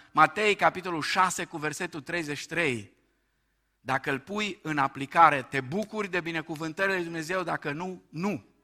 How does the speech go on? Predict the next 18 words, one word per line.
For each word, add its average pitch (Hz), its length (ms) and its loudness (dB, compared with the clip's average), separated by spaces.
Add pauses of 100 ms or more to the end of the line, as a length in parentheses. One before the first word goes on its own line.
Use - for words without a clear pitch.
(920)
Căutați 220 880 6
mai 254 400 12
întâi 240 800 4 (1000)
împărăția 196 840 10
lui 240 120 10
Dumnezeu 214 480 2
și 202 120 -4
neprihănirea 190 600 2
lui 190 140 2
și 147 160 -6
toate - 380 4
acestea 160 560 -4 (340)
vi 143 140 -6
se 147 140 -4
vor 131 220 -4
da 135 400 2 (340)
pe - 80 -14
deasupra. 113 720 -10